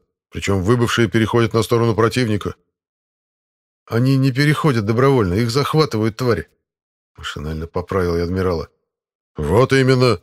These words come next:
Карандаш в руке адмирала хрустнул, сломавшись пополам. Ланги с удивлением на него посмотрел,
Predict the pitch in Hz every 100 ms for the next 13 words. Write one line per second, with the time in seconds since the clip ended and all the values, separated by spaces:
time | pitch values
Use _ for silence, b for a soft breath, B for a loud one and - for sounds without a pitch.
0 | _ _ _ _ _ _ - 85 85 85
1 | 92 - 90 90 87 90 92 90 87 90
2 | 107 - 92 - 92 92 92 85 92 98
3 | 95 85 _ _ _ _ _ _ _ _
4 | - 90 87 101 98 87 101 90 92 95
5 | 110 110 104 98 - - 92 92 110 110